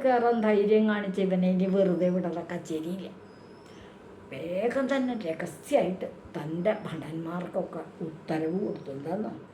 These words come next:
അയാളുടെ കയ്യിലുള്ള ആയുധങ്ങളൊക്കെ ആദ്യം മാറ്റി.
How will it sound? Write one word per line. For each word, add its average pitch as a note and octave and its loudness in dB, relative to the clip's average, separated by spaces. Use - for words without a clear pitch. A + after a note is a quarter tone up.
അയാളുടെ G3+ -6
കയ്യിലുള്ള G#3+ 0
ആയുധങ്ങളൊക്കെ F#3+ 0
ആദ്യം G#3+ -2
മാറ്റി. D#3+ -2